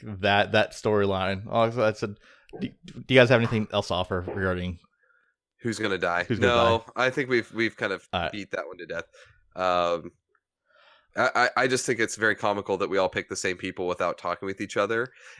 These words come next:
Speaker 2: and without all of us seeing the new trailer before we wrote down our, uh, our picks.
Speaker 1: Yeah.
Speaker 2: Or at least I
Speaker 1: Well
Speaker 2: think maybe, I think you, Jeremy, you had what, maybe watched it, but most of us had, had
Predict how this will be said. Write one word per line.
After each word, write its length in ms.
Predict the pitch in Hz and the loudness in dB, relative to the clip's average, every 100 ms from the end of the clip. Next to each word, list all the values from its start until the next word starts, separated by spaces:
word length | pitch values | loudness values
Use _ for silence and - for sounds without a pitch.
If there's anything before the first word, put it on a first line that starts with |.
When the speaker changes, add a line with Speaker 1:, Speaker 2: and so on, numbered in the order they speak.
| _ - | _ -2
Speaker 2:
and 400 | 139 160 123 - | 2 2 0 -2
without 340 | 120 131 123 113 | 0 4 4 2
all 160 | 113 123 | 2 2
of 60 | 113 | 2
us 120 | - | 0
seeing 480 | - 123 110 98 92 | 2 2 2 0 -2
the 600 | 101 92 87 87 87 90 _ _ - | 2 2 2 2 -2 -6 _ _ -8
new 200 | 110 113 | -4 -4
trailer 720 | - 131 120 107 85 82 - _ _ _ _ - | -2 0 2 2 0 -4 -10 _ _ _ _ -8
before 300 | 110 117 107 | -4 0 0
we 80 | 95 | 2
wrote 240 | 101 92 | -2 -2
down 200 | 95 90 | -4 -4
our, 300 | 82 85 - _ _ _ _ _ - _ - | -4 -4 -6 _ _ _ _ _ -20 _ -8
uh, 140 | 90 - | -6 -2
our 140 | 92 | -2
picks. 440 | - 101 - - | 0 -2 -2 -2
Speaker 1:
Yeah. 180 | 117 82 113 | -2 0 2
Speaker 2:
Or 60 | |
at 60 | 135 | 2
least 140 | 131 | 4
I 40 | 123 | 2
Speaker 1:
Well 80 | 135 | 0
Speaker 2:
think 140 | 123 | -4
maybe, 140 | 123 - | -6 -8
I 720 | _ _ _ _ _ _ _ | _ _ _ _ _ _ _
think 160 | 175 160 | -2 -2
you, 140 | 175 | -4
Jeremy, 280 | 117 139 120 | 0 0 2
you 100 | 131 | 2
had 160 | 117 90 | 0 0
what, 160 | 92 | -4
maybe 160 | 104 90 | -4 -4
watched 340 | 87 82 - | -6 -6 -10
it, 100 | - | -8
but 200 | 95 95 - - _ | -6 -6 -8 -20 _
most 280 | 120 135 131 | 0 0 0
of 40 | |
us 120 | 113 | -2
had, 140 | 113 85 - | -4 -8 -8
had 220 | 98 | -8